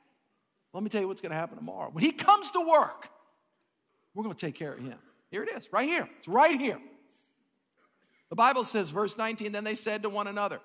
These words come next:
I'll show you right here. "Then they said to one another," where are we at? "When they saw him afar off, even before he came near, and they conspired against him to kill him. And then they said, 'Look,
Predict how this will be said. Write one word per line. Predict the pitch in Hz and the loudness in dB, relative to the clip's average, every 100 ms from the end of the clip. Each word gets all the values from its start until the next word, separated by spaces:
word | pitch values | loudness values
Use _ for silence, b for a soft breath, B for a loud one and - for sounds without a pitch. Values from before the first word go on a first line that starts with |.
| - _ - | -18 _ -6
I'll | 190 | -4
show | - | -2
you | 214 | -2
right | 202 | 0
here. | 190 - - | -2 -6 -2
"Then | 208 | 0
they | 233 220 | 2 2
said | 233 240 | 0 -2
to | 226 | -2
one | 214 214 | -2 -4
another," | 208 190 156 113 - | -2 -4 -4 -10 -12
where | 185 | -4
are | 208 | -4
we | 190 185 | -2 -4
at? | 120 90 _ _ b b | -6 -8 _ _ b b
"When | 196 | 0
they | 214 | 2
saw | 208 247 247 | 2 0 0
him | |
afar | 226 226 214 | -2 0 4
off, | 208 190 | 4 4
even | 233 233 | 0 -2
before | 233 226 220 | -2 0 0
he | 196 | -2
came | - 220 220 | -2 0 0
near, | 226 180 - B | 0 -2 -6 B
and | 185 | -4
they | 202 | -2
conspired | 196 202 - 214 214 | -2 -4 0 2 2
against | 202 208 214 - | -2 -6 -8 -6
him | 196 | -8
to | 175 | -8
kill | 170 - 392 427 | -4 2 6 8
him. | 330 143 - - _ _ _ _ _ _ | 6 2 -12 -20 _ _ _ _ _ _
And | 180 | -6
then | 247 | -2
they | 262 | -2
said, | 240 247 | 0 -2
'Look, | 220 330 403 - | 2 6 6 6